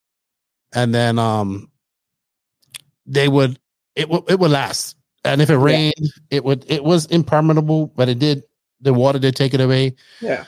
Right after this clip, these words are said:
Speaker 1: There was actually too much traction. It was actually better when it got some rubber on it. But we're talking about eight scale buggies compared to
Speaker 2: Yeah.
Speaker 1: two wheel drives.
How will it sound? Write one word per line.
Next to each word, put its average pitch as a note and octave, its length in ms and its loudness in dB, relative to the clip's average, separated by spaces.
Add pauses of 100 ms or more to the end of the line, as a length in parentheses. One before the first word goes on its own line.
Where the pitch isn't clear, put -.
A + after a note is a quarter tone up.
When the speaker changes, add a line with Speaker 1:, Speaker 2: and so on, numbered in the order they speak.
(140)
Speaker 1:
There E3 80 4
was B3+ 100 0
actually B3 240 2
too G3+ 160 2
much F3 220 0
traction. B2 320 -2
It C3 60 0
was C#3+ 120 2
actually D#3 320 0
better B2+ 380 0
when A#2+ 180 -2
it A2+ 100 -8
got A#2 200 -2
some A#2 220 0
rubber B2+ 240 2
on C3 200 0
it. D3 160 -6 (600)
But C#3 340 0
we're D3 100 2
talking D3 200 2
about B2+ 180 0
eight B2+ 140 -4
scale A#2+ 260 -2
buggies B2 340 -2
compared A#2+ 340 -2
to G#2+ 260 -6 (360)
Speaker 2:
Yeah. D3 300 0
Speaker 1:
two D#3 160 0
wheel C#3+ 120 0
drives. C3+ 460 0